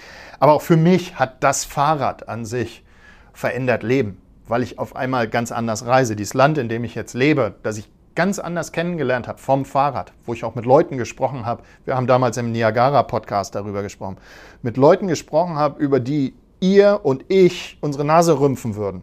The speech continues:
politisch gesehen. Ja? Aber wenn es auf dem Fahrrad stattfindet, das Fahrrad ist Teil der Lösung. Ich,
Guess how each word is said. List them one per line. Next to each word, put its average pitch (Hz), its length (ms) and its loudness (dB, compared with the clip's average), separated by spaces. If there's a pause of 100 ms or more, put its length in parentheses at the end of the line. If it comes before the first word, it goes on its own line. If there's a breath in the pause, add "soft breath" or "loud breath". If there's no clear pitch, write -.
(140)
politisch 143 440 0
gesehen. 95 400 -10 (340)
Ja? 123 280 -4 (600 soft breath)
Aber 156 380 2 (140)
wenn 151 160 -2
es 170 120 0
auf 170 120 2
dem 156 80 -6
Fahrrad 165 380 0
stattfindet, 156 680 -2
das 135 120 -2
Fahrrad 190 520 0 (400 soft breath)
ist 156 460 2
Teil 127 400 2 (200)
der 113 100 2
Lösung. 123 400 4
Ich, 104 140 -6